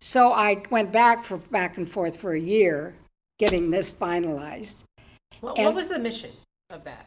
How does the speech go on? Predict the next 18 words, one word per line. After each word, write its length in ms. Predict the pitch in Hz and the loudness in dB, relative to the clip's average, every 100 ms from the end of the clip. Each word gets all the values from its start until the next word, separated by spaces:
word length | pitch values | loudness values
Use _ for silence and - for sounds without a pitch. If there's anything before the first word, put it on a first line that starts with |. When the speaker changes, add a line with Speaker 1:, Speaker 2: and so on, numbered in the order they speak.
| _ _ _ _ _ _ _ | _ _ _ _ _ _ _
Speaker 1:
What 280 | 208 202 - | -4 -2 -2
was 180 | 185 175 | -2 -4
the 120 | 175 | -4
mission 680 | 165 180 220 208 - 220 190 | -4 -4 -4 -4 -2 -4 -4
of 220 | 170 165 | -6 -4
this? 360 | 208 302 - 208 | -4 -4 -4 -12
Speaker 2:
Mm-hmm. 300 | 202 202 208 214 - - - _ - _ - - | -16 -16 -18 -18 -20 -20 -20 _ -20 _ -20 -10
Speaker 1:
To 100 | 196 | -4
get 300 | 196 220 - | 2 2 2
kids 280 | 214 190 - | -2 -2 -4
talking 420 | - 180 175 175 | -4 -4 -4 -6
about 260 | 165 165 160 | -4 -6 -6
abuse 420 | 160 165 180 - | -6 -6 -4 -4
in 120 | 170 | -4
their 160 | 160 147 | -6 -8
lives. 280 | 147 143 156 | -10 -12 -10
Speaker 2:
All 140 | 175 | -10
kids? 440 | - 202 196 - | -10 -14 -14 -20